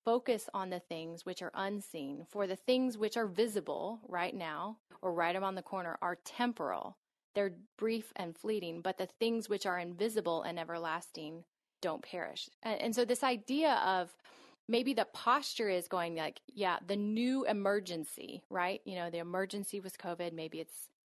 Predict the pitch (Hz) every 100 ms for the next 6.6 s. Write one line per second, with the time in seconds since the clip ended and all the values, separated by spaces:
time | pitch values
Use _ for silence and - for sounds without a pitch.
0 | - 175 - 175 170 160 - 160 135 156
1 | 156 - 85 - 170 208 208 190 175 170
2 | 151 185 185 269 262 - 214 214 - 196
3 | 196 170 170 165 170 170 156 - - 156
4 | - 180 180 196 202 185 180 175 - 196
5 | 202 208 202 185 - - - - 226 208
6 | - 269 175 147 208